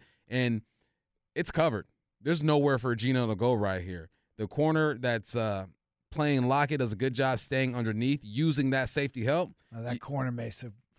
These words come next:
Speaker 2: phenom-, I'm gonna describe that one later. He makes a phenomenal play.
Speaker 1: You got D K on the other side. He's running the dig. The corner stays, stays underneath. He's bracketed by that safety right there. So I see why Geno said, "I'm not throwing this football.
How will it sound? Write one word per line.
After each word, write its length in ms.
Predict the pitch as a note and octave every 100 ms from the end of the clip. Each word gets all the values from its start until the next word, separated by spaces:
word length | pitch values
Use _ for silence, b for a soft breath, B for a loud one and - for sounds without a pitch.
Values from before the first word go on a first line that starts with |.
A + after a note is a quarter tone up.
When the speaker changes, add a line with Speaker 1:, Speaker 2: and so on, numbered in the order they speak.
| _
Speaker 2:
phenom-, 240 | B2+ B2+ B2
I'm 120 | C3
gonna 120 | C3
describe 440 | A2+ - D3+ C3 A#2+
that 180 | B2 A#2
one 80 |
later. 180 | A#2+ A#2
He 100 | G#2+
makes 260 | C3 B2+ -
a 40 |
phenomenal 500 | - A#2 A#2 A2+ A2
play. 320 | A#2 - - A#2+
Speaker 1:
You 100 | A2
got 300 | A2+ B2+ G#2+
D 160 | F#2+ D3+
K 100 | E3
on 120 | C#3+
the 60 | C#3
other 140 | C3
side. 300 | - D#3 D#3+
He's 160 | C#3 A#2
running 240 | C3+ C3
the 80 | A2+
dig. 420 | G#2 D#3 F3 E3+ -
The 140 | A2 F#2+
corner 280 | C3+ D3
stays, 400 | C#3 - C#3+ C3+ -
stays 320 | - C#3+ C3+
underneath. 420 | C#3 B2+ C3+ D#3+
He's 160 | B2+ G2+
bracketed 420 | A2+ C#3 C3+ B2
by 140 | C3
that 180 | C3 A#2+
safety 360 | - D3 D#3+ D#3
right 220 | D#3+ D#3+
there. 160 | E3+ D#3
So 140 | D#3+
I 100 | D#3
see 240 | - G#3
why 240 | A3+ G3 F3
Geno 300 | C#3+ F3+ D#3+
said, 200 | D#3 C#3
"I'm 120 | C3+
not 180 | C#3 C3
throwing 220 | D3 D3
this 100 | A#2+
football. 420 | - A#2 B2 A#2+